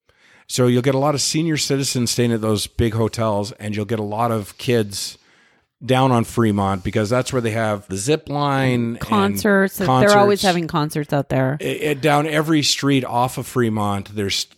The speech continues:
Speaker 1: outdoor stages with bands playing. And
Speaker 2: Now, remember, in the after time,
Speaker 1: Mm-hmm.
Speaker 2: that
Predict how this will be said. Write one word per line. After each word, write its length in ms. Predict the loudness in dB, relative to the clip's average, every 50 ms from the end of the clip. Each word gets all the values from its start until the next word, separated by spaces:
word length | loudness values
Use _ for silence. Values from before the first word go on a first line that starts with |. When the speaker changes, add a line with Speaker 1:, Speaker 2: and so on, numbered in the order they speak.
| _ -8
Speaker 1:
outdoor 360 | -8 -8 -6 -4 -4 -2 -2
stages 560 | -2 -2 -2 -2 0 0 0 0 0 0 0
with 240 | 0 0 0 0 0 0 0
bands 320 | 0 2 2 0 0 -2
playing. 440 | -2 0 0 2 2 2 2 2 0
And 280 | 0 -2 -2 -2 0 2
Speaker 2:
Now, 200 | 4 4 4 4
remember, 460 | 4 4 4 4 4 4 4 2 2
in 100 | 2 2
the 140 | 0 0 2
after 400 | 2 2 2 2 2 0 0 0
time, 480 | 0 -2 -2 0 0 -2 -2 -4 -2
Speaker 1:
Mm-hmm. 640 | 0 0 2 2 0 0 -2 -6 -8 -8 -10 -10 -2 2
Speaker 2:
that 300 | 2 4 4 2 0